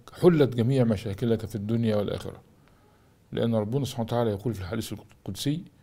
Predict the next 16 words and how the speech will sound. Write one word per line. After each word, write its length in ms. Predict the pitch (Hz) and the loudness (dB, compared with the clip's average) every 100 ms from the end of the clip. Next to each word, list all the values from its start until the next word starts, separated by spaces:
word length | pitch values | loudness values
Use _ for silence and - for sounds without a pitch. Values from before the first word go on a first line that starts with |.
| _ _ _ _ | _ _ _ _
"ولا 260 | - 117 117 | 0 4 4
يزال 260 | 104 139 127 | 4 4 4
عبدي 280 | 139 127 120 | 4 2 0
يتقرب 640 | 107 127 - 131 123 107 | -2 -4 -2 0 0 0
إلي 200 | 120 123 | 0 0
بالنوافل"، 680 | 113 107 107 120 131 160 - | 0 0 2 2 0 -2 -4
النوافل 460 | 104 110 120 131 104 | -4 0 2 0 -2
اللي 120 | 104 | 0
هي 80 | 113 | -2
الطاعات 600 | - - 98 117 131 131 | -2 0 2 2 0 0
اللي 160 | 107 | -2
غير 160 | 110 147 | 2 2
الواجبات، 600 | 123 104 95 110 107 92 | 4 2 0 0 -2 0
غير 120 | 113 | 0
الفروض 420 | 123 - 120 127 107 | 0 0 2 2 2
يعني، 240 | 101 95 | 0 -4